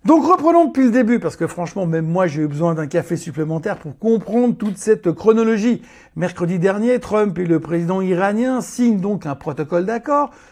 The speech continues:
soixante jours de négociations extensibles, réouverture du détroit d'Ormuz, levée du blocus naval américain et un chèque,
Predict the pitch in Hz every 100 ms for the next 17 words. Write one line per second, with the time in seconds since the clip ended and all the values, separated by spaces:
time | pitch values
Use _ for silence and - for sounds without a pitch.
0 | - - 147 - 156 147 156 151 156 170
1 | 170 196 165 220 214 - 254 247 294 208
2 | 220 254 220 214 226 190 180 196 - 214
3 | 233 311 311 - - - 208 220 254 233
4 | 294 302 214 185 180 190 165 143 139 139
5 | 151 175 180 233 226 226 180 170 196 220
6 | -